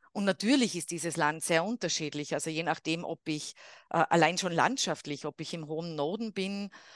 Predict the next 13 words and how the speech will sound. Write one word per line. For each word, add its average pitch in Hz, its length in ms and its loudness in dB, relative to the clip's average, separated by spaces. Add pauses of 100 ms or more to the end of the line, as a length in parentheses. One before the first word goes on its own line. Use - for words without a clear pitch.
(200)
oder 170 320 6
in 170 160 -4
Zentralrussland 180 1300 0 (400)
oder 175 540 6
im 170 160 -6
Süden. 175 500 0 (120)
Man, 147 120 -10
es - 100 -8
gibt - 200 -10
ja 156 180 0
auch - 80 -10
den 156 160 -8
Kaukasus, - 880 -4